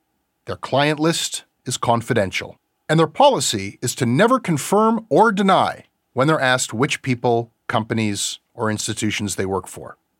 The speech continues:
So they don't talk about their clients, and they don't talk about themselves. Their founder, Jamie Watt, would not sit down and give us an interview.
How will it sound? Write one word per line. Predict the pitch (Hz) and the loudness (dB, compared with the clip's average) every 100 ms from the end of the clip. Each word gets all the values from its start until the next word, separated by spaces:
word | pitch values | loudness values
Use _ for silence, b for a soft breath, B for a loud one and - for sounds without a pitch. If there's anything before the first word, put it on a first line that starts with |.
| _ | _
So | - | -2
they | 139 | 2
don't | 160 190 | 2 2
talk | 196 180 | 0 0
about | 165 135 | 0 -2
their | 127 | -4
clients, | - 165 208 247 - - - _ _ _ _ - | -2 0 0 -2 -4 -6 -10 _ _ _ _ -4
and | 120 | 0
they | 117 | 2
don't | 180 | 0
talk | 170 160 160 | 2 0 2
about | 156 143 | -2 -2
themselves. | 139 123 95 80 80 - - _ _ _ _ _ _ _ _ B B B | -4 -2 -4 -6 -12 -12 -12 _ _ _ _ _ _ _ _ B B B
Their | 147 | 2
founder, | 196 208 180 170 - - | 4 4 4 0 -4 -8
Jamie | 117 139 151 | -2 0 2
Watt, | 117 107 104 - _ - | 4 2 0 -8 _ -4
would | 123 117 | -2 0
not | 123 135 - | 0 0 -2
sit | 143 135 | -4 -2
down | 117 104 87 - _ _ _ - | 0 -2 -2 -10 _ _ _ -10
and | 113 | -4
give | 110 | -2
us | 104 107 | -2 -4
an | |
interview. | 101 98 90 98 | -4 -6 -8 -12